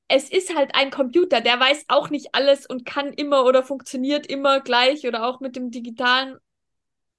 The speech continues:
es ist halt gleich mal ein Fehler drin, wenn man jetzt nur so die Programmiersprache so im Kopf hat ein bisschen.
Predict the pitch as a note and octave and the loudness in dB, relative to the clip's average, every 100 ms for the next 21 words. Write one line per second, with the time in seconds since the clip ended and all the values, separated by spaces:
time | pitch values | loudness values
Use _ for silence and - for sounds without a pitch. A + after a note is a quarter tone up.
0 | - - A#3 D4+ D#4+ C4+ B3+ A3+ A#3+ A#3 | -12 -6 -6 -6 -4 -4 0 0 0 -2
1 | G3+ G3+ - D4+ E4+ D4+ C#4+ C#4+ C#4 C#4+ | -6 -8 -4 0 2 0 2 2 2 -2
2 | C#4+ B3 A#3+ A3+ A3+ A#3 A#3+ A#3 A3 A3 | -4 -4 -2 -2 -4 -2 -4 -4 -6 -2
3 | A3 A3 G#3+ B3 C#4+ D4+ A3+ A3+ B3 B3 | -2 0 0 2 0 0 0 2 2 -4
4 | B3 A#3 A#3 B3+ A#3+ - B3 B3 A#3+ A#3+ | -2 -4 -4 -6 -8 -6 -4 -4 -8 -8
5 | C4 - A#3+ A#3 | -10 -2 -2 -2